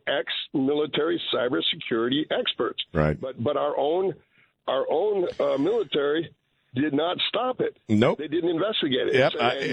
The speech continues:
Speaker 2: it's,
Speaker 1: with
Speaker 2: these are, and I gotta, these are just scary, scary times. You're everything. I agree with everything you're saying.
Speaker 1: Yeah.
Speaker 2: You know,
Speaker 1: And,
Speaker 2: and I don't know
Speaker 1: and
Speaker 2: what to do about it, to be <laughs> honest with you.
Speaker 1: Right, right. Well,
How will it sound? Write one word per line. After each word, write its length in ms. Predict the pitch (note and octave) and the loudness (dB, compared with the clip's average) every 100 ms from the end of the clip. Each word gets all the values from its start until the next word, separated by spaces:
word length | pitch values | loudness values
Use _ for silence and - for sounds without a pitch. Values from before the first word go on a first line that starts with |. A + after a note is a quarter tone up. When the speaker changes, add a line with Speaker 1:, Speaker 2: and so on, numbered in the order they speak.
| F#2+ | -2
Speaker 2:
it's, 240 | C3 - - | 0 0 -2
Speaker 1:
with 80 | - - | -6 0
Speaker 2:
these 200 | C3 C#3+ | 2 2
are, 80 | D3+ | 0
and 240 | - A#2 | 2 2
I 60 | A#2 | 4
gotta, 380 | C3 B2 B2+ A#2+ | 4 4 2 2
these 220 | C#3+ A2+ | 2 2
are 40 | |
just 240 | G#2 - - | 2 2 0
scary, 500 | - C3 C#3 D3+ C#3+ | 2 4 4 4 2
scary 380 | - B2+ B2+ | 4 4 4
times. 320 | - D3 C#3+ A2+ | 4 2 2 2
You're 180 | B2+ D3+ | 2 4
everything. 460 | D3 F3+ F#3 F3 | 4 4 2 2
I 100 | C3 | 2
agree 220 | D#3+ D#3+ | 4 4
with 120 | E3 C#3+ | 4 4
everything 440 | D3 E3 E3+ E3 | 2 4 4 4
you're 100 | D#3 | 2
saying. 380 | - E3 D#3+ - - _ _ _ _ _ - | 2 2 0 -4 -10 _ _ _ _ _ -6
Speaker 1:
Yeah. 220 | C3 C#3 F#2 - - | -2 0 -2 -8 0
Speaker 2:
You 100 | B2+ | 2
know, 140 | B2 C3+ | 4 4
Speaker 1:
And, 100 | C#3 | 4
Speaker 2:
and 80 | C3+ | 4
I 100 | D#3 | 4
don't 100 | D#3+ | 4
know 60 | |
Speaker 1:
and 80 | D#3+ | 4
Speaker 2:
what 80 | D#3 | 2
to 40 | C3+ | 2
do 140 | E3+ | 2
about 280 | D3 G2 F2 | 4 4 2
it, 100 | F2 | 2
to 60 | G#2 | 2
be 80 | A2+ | 4
<laughs> 0 | |
honest 320 | D#3+ - - | 2 0 -2
with 160 | B3 | 0
you. 80 | - - A3 - E3+ - - - - | 0 0 -4 -2 -4 0 -2 -4 -4
Speaker 1:
Right, 340 | C3+ F3+ F3+ - - - | -2 0 -2 -6 -14 -4
right. 320 | B2+ D3 C#3+ | -2 0 0
Well, 320 | C3 C#3+ D#3+ | 0 0 -2